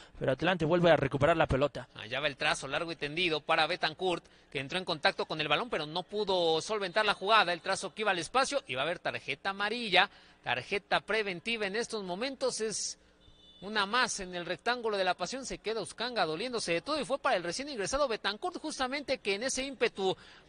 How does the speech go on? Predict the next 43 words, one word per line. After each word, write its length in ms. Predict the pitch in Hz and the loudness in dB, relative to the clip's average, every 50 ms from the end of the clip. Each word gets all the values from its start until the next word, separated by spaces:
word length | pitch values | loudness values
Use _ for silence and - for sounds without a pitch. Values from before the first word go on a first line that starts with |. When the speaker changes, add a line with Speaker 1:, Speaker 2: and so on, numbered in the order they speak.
| - _ - | -20 _ -16
Speaker 2:
mal, 440 | 165 165 170 185 208 254 269 269 254 | -12 -10 -6 0 4 6 6 6 6
eh, 500 | 247 233 214 202 190 180 180 180 180 180 | 4 4 2 2 2 2 2 4 2 2
trabajado, 640 | - - 196 196 208 214 214 - 330 370 370 359 330 | 4 4 4 6 6 6 6 8 8 6 6 6 0
terminó 380 | - 226 190 180 190 214 262 | -4 -6 -6 -6 -6 -4 -4
llevándose 600 | 240 202 196 233 254 233 214 190 - 185 175 175 - _ _ _ _ _ _ - - _ _ _ _ _ _ _ _ _ _ _ - | -2 0 2 2 0 0 -2 -6 -4 -2 -4 -4 -6 _ _ _ _ _ _ -20 -20 _ _ _ _ _ _ _ _ _ _ _ 2
a 220 | 185 185 185 180 | 4 4 4 4
Francisco 560 | - 202 190 190 185 - - 240 - - 214 | 2 -2 -4 -4 -4 -4 -6 -6 -2 -2 -2
Paul 200 | 175 - 269 269 | 0 2 2 2
Uscanga, 520 | 254 - - - 302 320 320 302 311 294 - - | 2 0 -4 0 0 0 2 2 0 0 0 -2
tarjeta 400 | - 170 160 - 214 226 - 226 | -4 -4 -2 -2 -2 -2 0 0
amarilla 380 | 214 208 214 254 269 208 196 180 | 0 2 0 0 2 2 2 4
para 160 | - 180 175 | 4 2 2
el 60 | 170 | 2
número 280 | 208 226 220 196 190 208 | 2 0 0 2 2 2
once 200 | 220 196 - 185 | 2 2 2 2
del 100 | 180 170 | 4 4
Atlante. 420 | 165 - 147 127 123 - 151 156 - - | 4 2 0 -6 -6 -6 -12 -12 -12 -10
Speaker 1:
Y 100 | 131 127 | -4 2
bueno, 220 | 147 170 170 160 | 4 6 10 10
ahí 160 | 156 160 170 | 10 10 10
inteligente 680 | 185 180 - 170 151 139 135 - 180 196 202 - 208 175 | 6 4 6 6 6 6 6 4 2 2 4 4 6 6
lo, 260 | 147 147 147 147 151 | 8 8 8 10 10
lo 160 | 151 156 160 | 12 12 12
de 120 | 170 202 220 | 10 8 6
Vela, 240 | 339 381 370 - | 4 0 -4 -6
que 140 | - - 208 | -4 -6 -4
va 140 | 190 214 220 | -2 -2 -4
a 40 | 226 | -2
tratar 320 | - 208 196 - 233 214 | -2 -4 -2 -2 -2 -2
de, 280 | 208 220 214 185 175 165 | 0 0 -2 -2 -4 -4
de 140 | 156 165 156 | -4 -4 0
calmar 380 | - 180 185 196 233 277 302 | 2 0 2 2 4 4 6
o 180 | 254 208 190 190 | 6 8 10 8
a 60 | 185 | 8
tratar 320 | - - - - - 294 | 8 4 -2 2 2 2
de 80 | 311 330 | 4 4
alejar, 340 | 277 202 165 - - 262 247 | 4 2 2 0 0 0 0
mejor 240 | 226 190 202 220 214 | -2 -4 -4 -4 -6
dicho, 220 | 190 - - 220 | -6 -6 -4 -2
de, 200 | 165 165 160 - | -2 -2 -4 -2
de 120 | 160 165 | -2 -2
la 120 | 160 156 160 | 0 0 -2
zona 280 | - 220 214 226 214 | -2 0 2 2 0